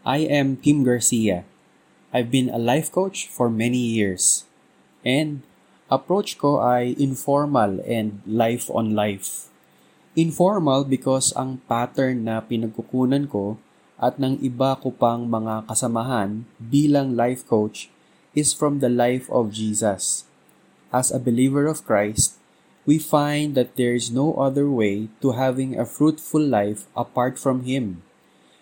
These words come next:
Kaya the way we conduct our program, if you may call it that way, is based on first Jesus, His way, His instructions, and His examples.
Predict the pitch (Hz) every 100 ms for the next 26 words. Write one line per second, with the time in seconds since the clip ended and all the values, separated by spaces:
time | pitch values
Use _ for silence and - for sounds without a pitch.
0 | _ - 139 135 139 135 156 214 190 185
1 | 160 147 135 135 - 127 131 143 143 131
2 | 113 104 101 104 110 - - 151 165 -
3 | 127 123 113 107 123 127 113 - 123 135
4 | 98 98 98 113 - _ _ _ _ -
5 | 143 135 127 117 143 151 151 - 123 127
6 | 127 131 - 117 117 117 - _ _ _
7 | _ _ - 117 143 127 92 - - -
8 | _ _ _ _ _ _ _ - 147 139
9 | - 127 107 92 _ _ _ _ _ _
10 | _ - 123 - 123 110 - 139 - 175
11 | 175 170 - - _ _ - 135 147 156
12 | 113 135 135 - 123 110 110 101 98 101
13 | 92 - -